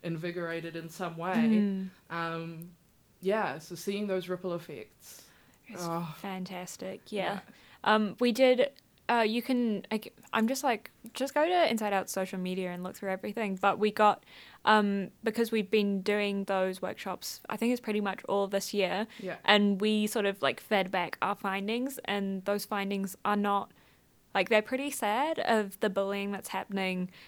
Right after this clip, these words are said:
Speaker 2: um, within staff and from staff to students and
Speaker 1: Yeah.
Speaker 2: within students and that sort of thing. Um, so it's like, it shows us that there's a lot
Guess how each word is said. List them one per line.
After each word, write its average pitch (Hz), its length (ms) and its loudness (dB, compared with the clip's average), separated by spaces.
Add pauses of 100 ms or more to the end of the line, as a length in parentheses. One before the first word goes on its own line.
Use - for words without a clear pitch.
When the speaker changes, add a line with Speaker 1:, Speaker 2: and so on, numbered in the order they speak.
(140)
Speaker 2:
um, 190 420 2 (680)
within 208 420 4
staff 196 560 0
and 190 320 0
from 190 180 -8
staff 190 460 -4
to 190 140 -8
students 226 720 -4
and 185 220 -6 (260)
Speaker 1:
Yeah. - 140 -2
Speaker 2:
within 196 260 0
students 233 600 0
and 208 120 -4
that 196 120 -4
sort 202 140 -4
of 202 80 -6
thing. 196 340 -4 (560)
Um, 196 400 2 (100)
so 214 120 -4
it's 196 140 0
like, 190 180 0
it 208 60 0
shows 247 240 2
us 269 140 0
that 240 220 -2
there's 208 280 2
a 208 100 4
lot 208 300 4